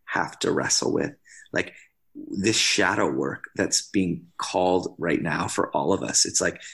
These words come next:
the pimple has come to the surface, and it's time to deal with the negativity. It's time to deal with the hate, the fear, the pain. And by doing that, we heal. But by pushing it down and saying, "I don't want this,"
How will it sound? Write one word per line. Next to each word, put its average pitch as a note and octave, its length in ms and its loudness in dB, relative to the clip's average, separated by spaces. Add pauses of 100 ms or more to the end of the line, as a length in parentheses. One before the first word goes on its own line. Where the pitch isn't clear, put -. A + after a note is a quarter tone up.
(120)
the E2 80 -2
pimple F2+ 580 0
has F#2 140 -2
come G2 240 -2
to F#2+ 100 0
the F2+ 100 2
surface, - 640 0 (460)
and G2 100 0
it's - 160 0
time F#2 320 -2
to - 140 0
deal F#2 420 4
with D#2+ 220 0
the D2+ 120 0
negativity. E2+ 680 2
It's - 140 -2
time E2 180 -2
to E2 100 2
deal F2 260 4
with F2 120 2
the E2+ 100 0
hate, F2+ 340 2
the E2+ 80 -2
fear, F2 460 2 (340)
the G2+ 60 -4
pain. F#2 580 -2 (360)
And F#2+ 180 2
by E2+ 140 2 (180)
doing G2 440 4
that, D#2+ 300 0
we D#2+ 100 -4
heal. F2 600 0 (400)
But - 140 -2
by F#2+ 140 0
pushing G2+ 420 -2
it - 160 0
down F2+ 260 2
and F2+ 100 0
saying, - 180 -2
"I F2+ 60 0
don't F2+ 300 -2
want F#2+ 360 0
this," - 420 -2